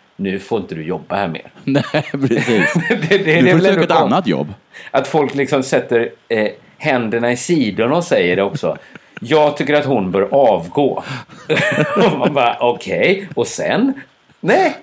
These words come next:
Speaker 1: hon ska avgå. Hon
Speaker 2: Men
Speaker 1: får inte jobba här mer nu.
Speaker 2: Men de borde, men är, är... Är det för att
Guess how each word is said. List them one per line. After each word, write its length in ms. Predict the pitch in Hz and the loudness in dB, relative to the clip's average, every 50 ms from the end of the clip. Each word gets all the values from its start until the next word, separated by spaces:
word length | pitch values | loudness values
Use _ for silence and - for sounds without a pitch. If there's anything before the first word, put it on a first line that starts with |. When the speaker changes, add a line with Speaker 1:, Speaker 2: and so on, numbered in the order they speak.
| _ _ _ | _ _ _
Speaker 1:
hon 200 | - 180 185 214 | -2 0 0 0
ska 140 | 208 - 233 226 196 | 0 2 2 2 2
avgå. 360 | 139 - - 185 180 - - - - _ _ _ _ _ _ _ _ _ _ _ _ - - | 2 2 2 2 2 0 -2 -8 -16 _ _ _ _ _ _ _ _ _ _ _ _ -6 0
Hon 80 | - 208 | 2 4
Speaker 2:
Men 100 | 156 196 | 4 4
Speaker 1:
får 100 | 214 202 | 2 2
inte 140 | - 131 123 | 0 2 2
jobba 280 | 127 107 87 90 139 | 2 2 2 2 2
här 140 | 160 151 120 | 2 2 2
mer 200 | 98 92 - - | 0 -2 -6 -8
nu. 100 | - - - _ _ _ _ - - - - | -12 -14 -16 _ _ _ _ -20 -20 -16 -4
Speaker 2:
Men 240 | - 165 180 165 - - 143 | -2 -2 0 0 -2 -6 -2
de 280 | 120 170 156 143 147 147 | 0 2 2 2 0 0
borde, 280 | 143 160 160 160 156 - - | 0 0 0 2 0 0 0
men 180 | 156 165 - - - - | -2 -2 -2 -2 -8 -2
är, 220 | - 127 135 139 - - | 0 0 0 0 0 -2
är... 200 | - 131 139 - - - - - _ _ _ - - - _ | -2 -2 -2 -2 -4 -6 -8 -8 _ _ _ -20 -20 -10 _
Är 120 | - 139 143 | 0 0 0
det 80 | 139 | 0
för 100 | 139 - | 0 -2
att 100 | 170 - | -2 -4